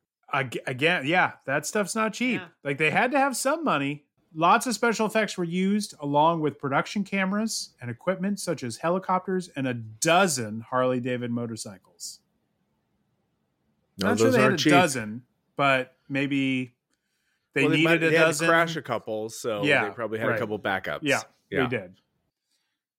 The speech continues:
Speaker 1: The movie was just released on Blu-ray disc in the U K and was the largest selling D V D in the U K when it was released.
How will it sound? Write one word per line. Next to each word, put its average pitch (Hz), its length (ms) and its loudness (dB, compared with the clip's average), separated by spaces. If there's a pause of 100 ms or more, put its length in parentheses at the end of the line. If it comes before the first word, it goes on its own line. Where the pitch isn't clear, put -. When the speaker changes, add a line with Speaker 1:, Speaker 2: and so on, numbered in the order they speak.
(360)
Speaker 1:
The 135 160 -2
movie 185 360 4
was 151 320 2
just 165 440 0
released 170 400 0
on 151 140 0
Blu-ray 151 380 0
disc 147 300 0
in 147 80 -6
the 139 60 -2
U 139 140 -2
K 139 360 0
and 127 160 -12
was 113 120 -10
the 113 80 -10
largest 123 960 -2
selling 127 400 -4
D 123 100 -4
V 120 100 -4
D 120 140 -2
in 120 80 -2
the 120 80 -4
U 120 140 -4
K 127 220 -6
when 123 180 -10
it 139 60 -12
was 139 160 -14
released. 170 500 -10